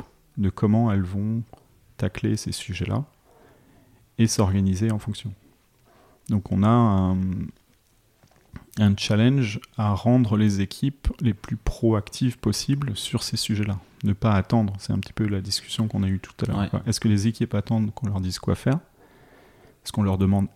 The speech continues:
Speaker 1: énormément de choses, tout le monde leur demande des choses à faire, on a la dette technique à résoudre, on a les
Speaker 2: <laughs>
Speaker 1: composants d'infrastructure, euh,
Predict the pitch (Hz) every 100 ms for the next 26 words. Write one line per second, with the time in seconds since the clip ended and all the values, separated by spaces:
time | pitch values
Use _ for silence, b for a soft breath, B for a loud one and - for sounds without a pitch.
0 | _ 135 127 107 101 98 98 151 147 -
1 | 139 131 127 98 101 104 104 90 - 92
2 | 90 - 123 127 98 90 - 90 85 90
3 | - 95 - 92 90 104 123 127 127 113
4 | 98 92 127 - 104 92 90 98 - -
5 | - 117 113 - 123 127 127 120 92